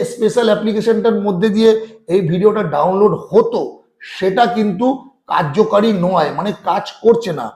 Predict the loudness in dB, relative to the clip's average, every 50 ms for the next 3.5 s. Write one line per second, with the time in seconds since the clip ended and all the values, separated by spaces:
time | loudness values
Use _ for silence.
0 | _ _ _ _ _ 2 2 4 4 2 0 2 2 2 2 2 0 -2 -2 0
1 | 0 2 2 2 2 2 0 -2 -4 -6 -4 -4 -4 -4 -4 -4 -4 0 0 0
2 | 0 -2 -4 -4 -6 -6 -4 -4 -4 -4 -4 -8 _ _ _ _ 0 2 4 4
3 | 2 2 0 -2 -2 -2 -4 -4 -4